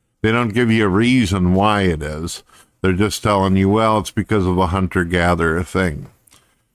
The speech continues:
Well, the truth is, ladies and gentlemen, according to history and not science, there's been a lot of men that went out to war. It's true that a lot of women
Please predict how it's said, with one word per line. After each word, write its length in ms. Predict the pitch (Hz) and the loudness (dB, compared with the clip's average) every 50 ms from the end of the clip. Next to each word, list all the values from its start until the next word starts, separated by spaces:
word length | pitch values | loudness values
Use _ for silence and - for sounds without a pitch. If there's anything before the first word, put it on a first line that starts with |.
| _ _ | _ _
Well, 140 | - 127 139 | -2 0 0
the 60 | 143 | 0
truth 380 | 120 - - 196 226 226 - - | -2 -2 -2 0 0 0 0 0
is, 300 | 151 147 160 170 143 - | 0 2 2 0 0 0
ladies 460 | 113 107 104 98 92 95 98 90 87 | 0 2 2 4 4 4 2 2 2
and 160 | 95 98 92 | 0 0 0
gentlemen, 560 | 85 104 110 120 120 127 104 92 87 82 82 87 | 2 0 0 0 2 2 2 2 2 0 0 -2
according 500 | 82 - - 120 123 117 110 107 101 95 | -4 -4 -2 -2 0 0 0 0 2 0
to 60 | 92 85 | 0 0
history 680 | 73 - 120 123 - - - - 80 78 73 82 87 - _ _ - | 0 -2 -2 -2 -4 -6 -6 -6 -6 -6 -8 -10 -12 -16 _ _ -6
and 160 | 90 95 95 | -2 0 2
not 300 | 98 101 107 120 - - | 2 2 2 0 -4 -6
science, 680 | - - 101 95 85 80 76 65 76 82 - - - - _ - - - - - - - - _ | -6 -4 -2 -2 0 -2 -4 -6 -10 -12 -12 -16 -18 -18 _ -20 -20 -20 -20 -20 -20 -20 -14 _
there's 180 | - 113 110 90 | -2 -2 -2 0
been 160 | 85 131 151 | -2 -2 -2
a 80 | 160 147 123 | 0 0 2
lot 200 | 110 117 120 110 | 2 2 2 0
of 60 | 95 | 0
men 280 | 90 98 113 113 104 | 0 0 0 2 0
that 120 | 98 92 76 | 0 0 0
went 160 | 90 98 95 | 0 0 0
out 220 | 95 92 85 - | 0 -2 -2 -4
to 80 | - 82 | -4 -2
war. 560 | 82 90 101 101 87 80 - - - - - - _ _ _ - | 0 2 2 2 2 0 -2 -6 -10 -12 -14 -18 _ _ _ -4
It's 240 | 123 98 - - - | -4 -4 -2 -4 -4
true 300 | - 147 151 147 139 139 | -2 0 2 2 2 2
that 160 | 123 113 101 | 2 0 2
a 40 | 104 | 2
lot 240 | 98 101 104 107 104 | 2 2 2 2 2
of 60 | 95 | 0
women 480 | 98 110 110 110 110 107 104 104 101 | 0 0 0 0 0 2 2 2 2